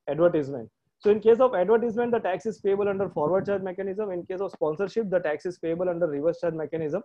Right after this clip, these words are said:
But now the position is that in this case, the trust has raised the invoice and collected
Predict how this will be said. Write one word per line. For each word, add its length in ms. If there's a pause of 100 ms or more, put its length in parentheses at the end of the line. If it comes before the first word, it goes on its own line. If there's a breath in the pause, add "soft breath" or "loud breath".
(840)
But 240
now 360 (140)
the 120
position 400
is 120
that 180
in 180
this 200
case, 380 (600)
the 100
trust 300
has 200
raised 280
the 100
invoice 340
and 180
collected 440